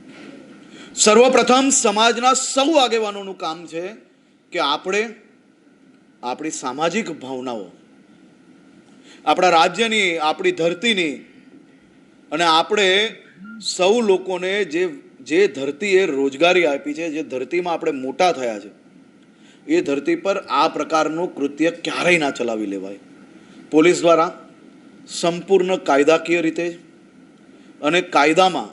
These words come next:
કોઈ બી પ્રકારની છૂટછાટ ના રહે તે પ્રકારે કામગીરી કરવામાં આવી છે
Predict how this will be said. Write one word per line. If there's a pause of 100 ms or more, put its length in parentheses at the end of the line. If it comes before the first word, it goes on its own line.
(460)
કોઈ
બી
પ્રકારની
છૂટછાટ
ના
રહે (440)
તે
પ્રકારે
કામગીરી
કરવામાં
આવી
છે